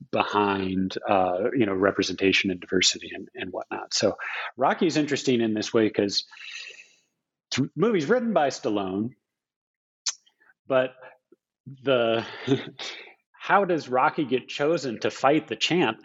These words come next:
He's not a ranked contender. Um, he is, in fact, like, just a qualified one who's, who's chosen because it's gonna be fought in Philadelphia. They want to, you know, wants to have a hometown snow, uh, you know,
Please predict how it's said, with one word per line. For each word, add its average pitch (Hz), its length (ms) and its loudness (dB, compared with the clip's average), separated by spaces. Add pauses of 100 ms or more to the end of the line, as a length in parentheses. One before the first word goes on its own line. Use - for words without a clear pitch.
(140)
He's 143 220 2
not 127 380 2
a 127 60 0
ranked 117 440 0
contender. - 720 -2 (380)
Um, 95 440 0 (540)
he 156 280 2
is, 135 140 4
in 127 120 0
fact, 120 580 -2
like, 104 260 0 (160)
just - 200 4
a 135 40 4
qualified 131 720 -2
one 101 280 -2
who's, 101 480 -4
who's 113 240 0
chosen 131 500 2
because 110 720 0 (960)
it's 143 140 -6
gonna 139 160 2
be 123 120 0
fought 120 280 0
in 117 120 -8
Philadelphia. 101 800 0
They 101 100 2
want 104 240 4
to, - 140 -6
you 107 80 0
know, 95 120 2
wants 98 220 2
to - 80 -2
have 98 160 2
a 92 40 2
hometown 98 680 0 (260)
snow, 113 800 0 (140)
uh, - 40 2
you 107 160 2
know, 95 280 -2